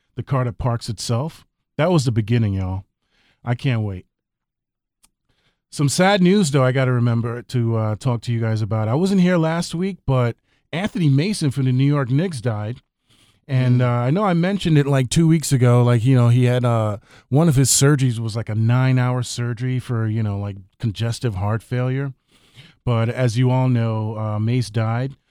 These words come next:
Speaker 1: So I just wanted to send, uh, my belated condolences out to friends and family. And I heard his funeral really was well attended. Also, all-star Jerome Kersey died. Anthony was forty-eight.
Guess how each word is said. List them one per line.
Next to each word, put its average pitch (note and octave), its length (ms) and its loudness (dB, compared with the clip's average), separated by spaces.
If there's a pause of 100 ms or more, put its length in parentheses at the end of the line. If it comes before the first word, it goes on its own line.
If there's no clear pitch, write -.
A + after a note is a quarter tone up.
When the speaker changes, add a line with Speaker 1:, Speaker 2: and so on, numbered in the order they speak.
(260)
Speaker 1:
So B2 240 0
I C#3+ 60 0
just F#3+ 200 -6
wanted C#3+ 160 -2
to A2 80 -4
send, A2+ 320 -4
uh, G2+ 260 -4
my A2 160 -4
belated A2 460 -2
condolences G#2 680 -2
out G2+ 240 -4
to G2+ 260 -6
friends G2+ 340 -6
and G2 140 -6
family. G2+ 480 -6 (420)
And C3 100 0
I D3+ 60 2
heard F3+ 160 0
his B2 120 -4
funeral A#2+ 400 -2
really G#2 260 -2
was G2 160 -6
well G2 200 -6
attended. F#2 500 -8 (600)
Also, B2 720 -4 (920)
all-star F3 560 -4
Jerome C#3 400 2
Kersey D3+ 440 0
died. E2+ 440 -10 (640)
Anthony F#3+ 340 0
was C#3+ 140 2
forty-eight. D3+ 640 -2